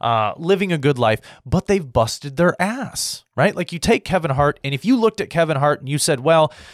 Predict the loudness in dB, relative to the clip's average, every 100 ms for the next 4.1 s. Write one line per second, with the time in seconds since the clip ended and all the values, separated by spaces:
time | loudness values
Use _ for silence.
0 | -20 -20 _ _ -2 2 6 6 4 2
1 | 0 -2 0 2 2 4 6 6 4 2
2 | 0 0 -2 -8 _ -8 -6 0 0 0
3 | -4 -6 -2 0 0 -2 -6 -10 -12 -14
4 | -20